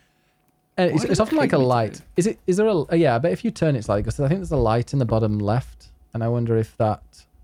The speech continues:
Speaker 1: focuses it, or, like, refocuses it. Never mind.
Speaker 2: Bring the mug again. Come on, mug.
Speaker 1: Yeah. Oh, it
Speaker 2: Oh my
Speaker 1: worked.
Speaker 2: God, that actually worked.
Speaker 1: Yeah. It's the automa-,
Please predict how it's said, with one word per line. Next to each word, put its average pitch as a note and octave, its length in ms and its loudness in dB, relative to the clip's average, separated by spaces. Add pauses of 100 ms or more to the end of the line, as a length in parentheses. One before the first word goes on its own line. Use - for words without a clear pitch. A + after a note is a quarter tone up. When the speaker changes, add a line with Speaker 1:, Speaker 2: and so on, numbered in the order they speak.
(340)
Speaker 1:
focuses A#2+ 460 -6
it, C3 120 -6 (1300)
or, B2 120 -14
like, F#2+ 120 -12
refocuses G#2+ 480 -10
it. - 80 -14 (160)
Never A2+ 180 2
mind. F#2+ 360 -6
Speaker 2:
Bring B2+ 180 -2
the B2+ 80 0
mug B2 240 0
again. B2 340 -2
Come E3+ 260 0
on, E3+ 120 4
mug. C3+ 280 4 (1120)
Speaker 1:
Yeah. A2 240 0 (640)
Oh, A#3+ 180 0 (180)
it C#3+ 120 -12
Speaker 2:
Oh - 80 2
my C#3+ 60 6
Speaker 1:
worked. C#3+ 120 10
Speaker 2:
God, C#3+ 80 10
that D3+ 160 10
actually D#3+ 200 4
worked. - 420 6 (360)
Speaker 1:
Yeah. - 180 0 (580)
It's D#3 160 0
the D#3 80 4
automa-, D#3 500 2